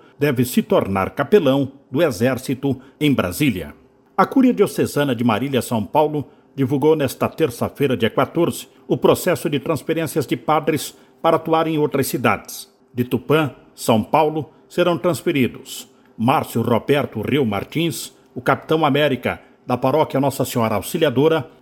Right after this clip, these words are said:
vai comandar a Paróquia Nossa Senhora do Perpétuo Socorro de Marília. Em seu lugar, virá o padre Marcos Roberto Marques Ortega. O padre Luciano Pontes deixará a comunidade São Judas Tadeu para se mudar para a cidade de Núbia Paulista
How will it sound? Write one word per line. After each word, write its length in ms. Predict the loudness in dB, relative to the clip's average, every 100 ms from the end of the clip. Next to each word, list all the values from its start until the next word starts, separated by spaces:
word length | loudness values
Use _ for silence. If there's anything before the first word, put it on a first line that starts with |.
| -2
vai 200 | 0 0
comandar 540 | -2 -2 0 2 2
a 60 | 2
Paróquia 600 | 0 0 0 0 -2 -4 -20 _
Nossa 320 | 0 0 0
Senhora 380 | -4 0 2 2
do 100 | 0
Perpétuo 560 | 0 -2 0 -2 -2 -6
Socorro 540 | -2 -2 2 2 2
de 100 | 0
Marília. 520 | 0 0 -2 -4 -10 -18 _ -12
Em 80 | -8
seu 200 | 0 0
lugar, 420 | 2 2 0 -2 -10 -4
virá 240 | 2 4
o 80 | 2
padre 480 | 2 0 2 -2 -4 -10 _
Marcos 520 | 0 0 0 -2 -4 0
Roberto 640 | 2 2 2 0 0 -2
Marques 440 | 0 0 -2 -2
Ortega. 540 | 0 0 2 0 -2 -18 _ _ 0
O 100 | 2
padre 380 | 4 2 2 2
Luciano 480 | 0 0 0 0 -2
Pontes 460 | -2 -2 -2 -4
deixará 400 | -2 -2 0 0
a 40 | 0
comunidade 640 | -2 0 0 0 0 -2
São 240 | -2 -4
Judas 340 | -2 -2 -2 -2
Tadeu 380 | -2 2 0 -2 -4 2
para 160 | 2
se 160 | 2 -2
mudar 320 | 0 0 -2
para 140 | 0
a 20 | -2
cidade 380 | -2 0 0 0
de 60 |
Núbia 260 | 0 0 0
Paulista 640 | 0 0 0 -4 -8